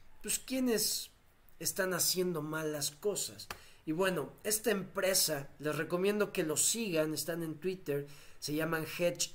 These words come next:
Eye. De hecho, hasta tienen unos productos donde te dan análisis de los análisis que hacen.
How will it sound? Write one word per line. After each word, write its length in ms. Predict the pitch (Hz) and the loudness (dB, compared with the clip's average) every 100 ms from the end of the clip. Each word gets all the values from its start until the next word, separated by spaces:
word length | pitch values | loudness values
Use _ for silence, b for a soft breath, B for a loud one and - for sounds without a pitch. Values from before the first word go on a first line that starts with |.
| - | 0
Eye. 380 | 165 156 185 - - | 2 4 2 0 -4
De 100 | 175 | -2
hecho, 160 | - 190 | 2 2
hasta 240 | - 151 | 2 0
tienen 280 | 170 180 180 | 2 4 4
unos 380 | 180 185 180 - | 4 2 2 -2
productos 840 | - 156 147 175 175 - 147 143 B B B - | 0 2 2 0 -2 -2 -2 -4 B B B -10
donde 600 | 151 180 185 180 175 175 - - - - - - - | 2 4 4 4 4 2 -14 -20 -20 -20 -20 -20 -6
te 140 | 156 | 0
dan 240 | 147 160 165 | 4 4 2
análisis 880 | 160 165 175 180 160 - 156 151 143 | 2 6 6 6 2 0 2 0 0
de 100 | 139 | -2
los 200 | 131 147 | -2 -2
análisis 520 | 147 170 170 156 - | 0 0 0 -2 -2
que 220 | - 151 | -2 0
hacen. 380 | 160 156 196 | 0 0 -2